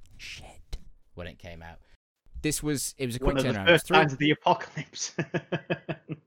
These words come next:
Speaker 1: Yeah, and then Half-Life Alyx came out recently, which was one of the next ones, I believe. So, Roberta Williams worked on the text and the graphics.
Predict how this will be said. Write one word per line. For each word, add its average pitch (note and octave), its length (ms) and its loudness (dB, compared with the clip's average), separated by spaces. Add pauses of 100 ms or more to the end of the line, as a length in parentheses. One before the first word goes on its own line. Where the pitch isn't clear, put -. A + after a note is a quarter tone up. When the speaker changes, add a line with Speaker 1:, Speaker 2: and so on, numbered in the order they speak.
(580)
Speaker 1:
Yeah, B2 280 0
and B2+ 120 -6
then D3 160 0
Half-Life C3+ 640 -2
Alyx C3 360 -6
came G2 240 -6
out F#2+ 180 -8
recently, E2+ 540 -10
which F2+ 260 -14
was F2+ 400 -10
one G#2+ 140 -8
of F#2 80 -12
the G2 80 -10
next A#2+ 300 -12
ones, E2 180 -8
I F2 80 -8
believe. E2 340 -12 (540)
So, C3+ 440 0 (160)
Roberta C#3 360 -2
Williams A2 300 -4
worked A#2+ 260 -4
on G#2+ 80 -6
the G#2 60 -6
text - 340 -8
and F2 100 -12
the E2 60 -12
graphics. - 520 -6